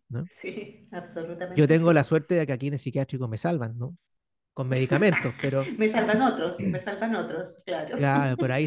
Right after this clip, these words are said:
Speaker 2: <laughs> No tienes
Speaker 1: estamos
Speaker 2: que salvarte tú solo, claro.
Speaker 1: ahí
Speaker 2: Mm.
Speaker 1: estamos, métale haciendo yoga, ¿no es cierto? ¿Ah?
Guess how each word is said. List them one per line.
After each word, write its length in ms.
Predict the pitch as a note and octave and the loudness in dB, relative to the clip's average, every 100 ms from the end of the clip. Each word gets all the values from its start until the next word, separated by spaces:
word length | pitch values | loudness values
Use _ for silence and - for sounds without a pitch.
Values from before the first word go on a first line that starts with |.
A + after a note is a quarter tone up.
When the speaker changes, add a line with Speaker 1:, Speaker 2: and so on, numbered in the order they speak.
| - | 0
Speaker 2:
<laughs> 60 | |
No 160 | E3 D#3+ | 0 2
tienes 220 | F#3 A#3 | 4 2
Speaker 1:
estamos 0 | |
Speaker 2:
que 60 | A#3 | 0
salvarte 460 | G3+ F#3+ G#3 G#3 | -4 -2 -2 -4
tú 140 | - E3 | -8 -10
solo, 580 | - A#3 F3 E3+ E3 - | -4 -4 -2 -4 -6 -6
claro. 460 | F3 C3+ C3+ C3+ - | -4 -2 -4 -6 -10
Speaker 1:
ahí 180 | D3+ D3 | -10 -8
Speaker 2:
Mm. 40 | |
Speaker 1:
estamos, 280 | C3+ D#3 C#3+ | -4 -2 0
métale 280 | D3+ D#3+ D3 | 2 2 2
haciendo 320 | C3+ D3+ C#3 | 2 2 4
yoga, 520 | C#3 E3 E3 E3 D3+ | 6 8 8 6 4
¿no 60 | D3 | 0
es 40 | C#3 | -2
cierto? 360 | D3+ - D3+ D#3+ | -6 -8 -10 -8
¿Ah? 180 | D#3 | -8